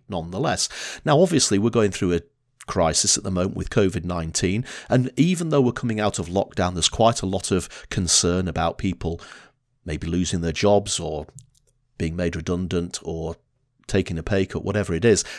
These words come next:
And she's written an article, and it's called Employment is Like Musical Chairs. And, and it's just a really good article about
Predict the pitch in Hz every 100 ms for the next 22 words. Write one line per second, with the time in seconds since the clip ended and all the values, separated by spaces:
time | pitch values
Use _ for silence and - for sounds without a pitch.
0 | - 110 110 220 220 - 117 123 135 -
1 | - 92 104 - 104 107 101 139 143 139
2 | 120 101 101 98 107 101 - - 101 -
3 | 131 107 80 85 - - - - 147 165
4 | 190 - 220 - 147 135 156 170 160 143
5 | 123 101 82 - - _ _ _ _ _
6 | _ _ _ _ _ _ 120 117 117 113
7 | 107 101 - 95 92 -